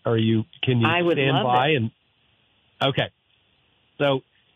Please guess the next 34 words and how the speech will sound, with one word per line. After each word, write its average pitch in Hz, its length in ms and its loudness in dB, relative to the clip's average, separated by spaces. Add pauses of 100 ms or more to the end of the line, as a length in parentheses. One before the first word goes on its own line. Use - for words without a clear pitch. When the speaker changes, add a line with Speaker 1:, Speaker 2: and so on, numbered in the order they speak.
(140)
Speaker 1:
here's 175 300 -2
the 185 140 -4
story. 135 380 0
I'm 147 240 0
in 190 140 0
Washington, 143 640 -2
D 127 160 -2 (100)
C, 120 340 2
and 110 220 -2
whenever 135 340 0
I'm 123 200 0 (100)
here, 117 300 0
I 107 60 -2
love 113 240 -4
to 123 100 -8
go 113 180 0
to 104 60 -2
the 101 100 -4
Lincoln 110 400 -6
Memorial 98 580 -6 (840)
and 101 180 -2
read 120 220 2
the 107 80 -4
Gettysburg 110 560 0
Address 98 380 -2 (240)
and 95 260 -8
just 107 160 -8 (160)
listen 107 500 -2
to 104 100 -2
the 98 280 -8 (580)
silence 107 480 0 (220)
of 104 240 -2 (320)
Lincoln, 101 540 -2 (140)
uh, 104 260 -8